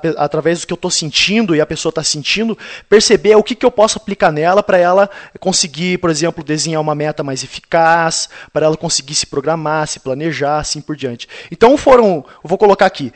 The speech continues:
programação neurolinguística, me ajudou bastante a construir o método, a neurosemântica, um pouco da neurociência que eu tô começando a estudar um pouco de novo, é...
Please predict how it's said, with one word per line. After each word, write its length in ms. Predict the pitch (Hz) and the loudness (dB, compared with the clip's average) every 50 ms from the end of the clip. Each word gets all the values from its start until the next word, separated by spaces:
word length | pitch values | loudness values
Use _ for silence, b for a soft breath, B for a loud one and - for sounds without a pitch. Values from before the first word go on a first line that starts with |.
| b b b | b b b
programação 440 | 180 180 185 190 185 170 - 185 | -2 0 2 2 0 0 -2 -2
neurolinguística, 840 | 170 160 147 143 135 127 120 156 208 226 233 220 - - - 220 202 | -2 -2 -4 -4 -6 -6 -4 -2 0 0 2 2 0 0 2 2 0
me 80 | 170 | 2
ajudou 300 | 156 151 135 143 151 156 | 0 -4 -4 -4 -4 -2
bastante 560 | 135 127 123 - - 175 185 202 202 202 - 160 | -2 -2 -4 -4 -2 -2 -2 -2 -2 -4 -6 -10
a 20 | |
construir 380 | _ - 147 135 - - 135 131 | _ -14 -14 -14 -12 -8 -8 -6
o 40 | |
método, 480 | 123 131 143 170 185 - - 170 180 180 B B B B B | -6 -4 -4 -4 -4 -6 -8 -12 -12 -12 B B B B B
a 200 | B 131 139 139 | B -2 -2 -2
neurosemântica, 840 | 147 156 156 151 - - 143 131 135 147 175 190 190 185 - - 170 | -2 -2 -4 -4 -4 -6 -6 -4 -4 -4 -2 -2 -4 -4 -6 -6 -6
um 40 | |
pouco 260 | 160 - 170 175 - 165 | -4 -2 -4 -4 -4 -2
da 100 | 156 151 | -4 -4
neurociência 680 | 151 147 147 147 - - 139 147 156 160 151 - - | -2 -4 -4 -4 -6 -6 -6 -8 -8 -8 -8 -8 -8
que 100 | - - | -8 -8
eu 160 | 135 131 127 - B B B B B - | -8 -8 -10 -12 B B B B B -10
tô 100 | - 143 | -10 -8
começando 360 | - 160 143 135 - 151 147 | -8 -6 -6 -6 -6 -6 -6
a 40 | 139 | -8
estudar 340 | - - - 127 127 127 131 | -10 -12 -10 -6 -6 -6 -6
um 40 | |
pouco 220 | 123 - 127 - 123 | -6 -10 -16 -20 -18
de 100 | 113 117 | -14 -10
novo, 560 | 123 131 160 185 196 196 190 160 185 202 180 B B B B B B | -4 -2 2 4 4 4 2 0 -2 -6 -6 B B B B B B
é... 600 | - 143 165 160 160 160 156 156 151 147 139 - | 0 4 4 6 6 4 4 2 0 -2 -2 -4